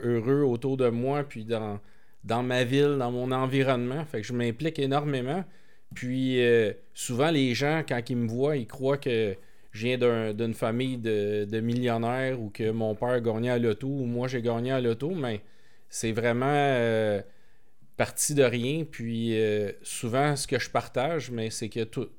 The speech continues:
si moi, j'ai réussi ou que je suis capable d'atteindre ce que je fais maintenant ou tous les projets que je veux réaliser, euh, je réussis à les réaliser, mais c'est vraiment juste de la volonté puis, euh,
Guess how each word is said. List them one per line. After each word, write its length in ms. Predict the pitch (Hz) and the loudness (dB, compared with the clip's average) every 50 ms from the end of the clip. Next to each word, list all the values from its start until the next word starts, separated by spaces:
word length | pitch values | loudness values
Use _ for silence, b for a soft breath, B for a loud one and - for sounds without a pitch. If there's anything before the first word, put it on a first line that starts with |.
| - - | -16 -10
si 240 | - - - - - | -6 -6 -4 -2 0
moi, 240 | 135 135 139 147 156 | 0 0 2 2 0
j'ai 180 | 139 143 135 123 | 0 0 0 0
réussi 680 | 123 127 120 113 110 - - - 143 160 170 160 147 - - | 0 0 0 0 0 -2 -4 -4 -4 -6 -6 -8 -10 -10 -10
ou 140 | 117 113 107 | -8 -8 -6
que 400 | - 120 113 110 110 107 92 - b b b b b b b | -4 -2 0 0 0 -2 -4 -6 b b b b b b b
je 60 | - | -6
suis 60 | - | -2
capable 360 | - 110 101 - 127 127 135 127 | -2 0 0 2 0 0 2 2
d'atteindre 460 | 120 113 110 - 127 135 139 135 123 | 2 2 2 0 0 -2 -2 -2 -4
ce 120 | 120 - - | -6 -6 -4
que 120 | - 113 | -4 -4
je 100 | 107 - | -4 -4
fais 160 | - - 131 131 | -2 -2 -2 0
maintenant 580 | 131 120 117 113 - 117 120 135 147 147 143 | 0 -2 -2 -2 -4 -4 -4 -2 -2 -2 -2
ou 280 | 135 113 113 110 104 98 b b b b b b b b - | -2 -2 -4 -4 -6 -8 b b b b b b b b -6
tous 160 | - - - | -4 -2 0
les 100 | 143 123 | -2 -2
projets 460 | 113 127 123 123 117 113 110 139 143 135 | 0 2 4 4 4 4 4 2 0 0
que 40 | 120 | -2
je 120 | 113 123 | -4 -2
veux 100 | 123 127 | -2 0
réaliser, 760 | 127 135 127 120 117 113 110 107 113 127 139 147 151 143 139 - b b b b b b b - | 2 2 4 4 4 4 2 0 -2 -2 -2 -2 -2 -4 -4 -8 b b b b b b b -4
euh, 100 | 98 104 | -2 -2
je 100 | 101 113 | -2 0
réussis 300 | 113 120 117 113 - - | 0 0 0 0 2 2
à 80 | 139 139 | 2 4
les 160 | 139 131 127 | 2 2 2
réaliser, 540 | 123 127 123 120 120 117 110 110 123 151 175 | 2 2 2 4 2 2 0 -2 -2 -2 -2
mais 200 | 160 127 117 113 | -2 -2 -4 -4
c'est 320 | - - 113 113 110 110 | -4 -4 -4 -2 -2 -2
vraiment 500 | 104 113 113 117 117 127 131 139 143 131 | -2 -2 -2 -2 -2 0 0 0 0 0
juste 240 | 113 120 135 143 139 | -2 -2 -2 -2 -2
de 60 | 131 | 0
la 80 | 127 117 | 0 0
volonté 600 | 113 117 120 120 120 113 110 110 - 135 139 151 | 2 2 2 2 2 0 -2 -2 -2 -4 -4 -4
puis, 460 | 151 147 - 131 110 110 113 113 107 | -4 -8 -8 -8 -6 -2 0 0 2
euh, 160 | 107 104 95 | 2 2 0